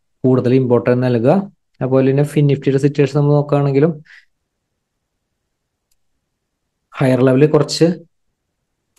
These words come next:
മുകളിലാണ് റെസിസ്റ്റൻസ് കാണുന്നത്. ഇരുപത്തിമൂന്ന് നാനൂറ്റി മുപ്പത് ഹോൾഡ് ചെയ്യുന്നുണ്ടെങ്കിൽ, അതിന്റെ മുകളിൽ സസ്റ്റെയിൻ ചെയ്യുന്നുണ്ടെങ്കിൽ മാത്രമാണ് ബൈ ഓപ്പർച്യൂണിറ്റി അല്ലെങ്കിൽ ഈ ഒരു ലെവലിൽ നിന്ന്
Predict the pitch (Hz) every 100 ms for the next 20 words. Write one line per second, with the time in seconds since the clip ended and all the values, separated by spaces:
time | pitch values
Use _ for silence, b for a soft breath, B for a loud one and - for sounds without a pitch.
0 | _ _ 139 131 139 143 147 196 196 -
1 | _ - 131 131 127 123 139 135 127 127
2 | 190 196 - 131 131 127 127 135 131 123
3 | 127 127 127 139 143 131 120 123 131 120
4 | 123 123 120 120 - 127 139 139 135 143
5 | 143 - 135 135 135 135 143 131 135 131
6 | 139 135 123 127 123 120 139 127 123 127
7 | 131 131 135 127 123 131